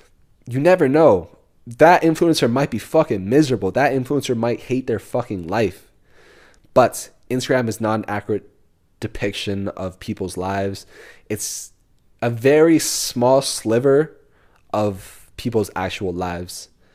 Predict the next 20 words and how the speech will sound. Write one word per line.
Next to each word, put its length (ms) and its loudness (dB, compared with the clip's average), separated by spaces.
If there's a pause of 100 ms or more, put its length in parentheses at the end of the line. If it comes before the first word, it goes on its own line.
(200)
So 160 -8
don't 320 2
put 200 0
too 140 -2
much 460 -2
weight 420 -2
on 180 -6
it 160 -6
and 140 -8
take 260 -4
everything 400 -2
with 140 -4
a 60 -4
grain 320 -6
of 80 -8
salt 420 -6 (380)
and 140 -12
stop 580 -2
comparing 440 -8
yourself. 560 -10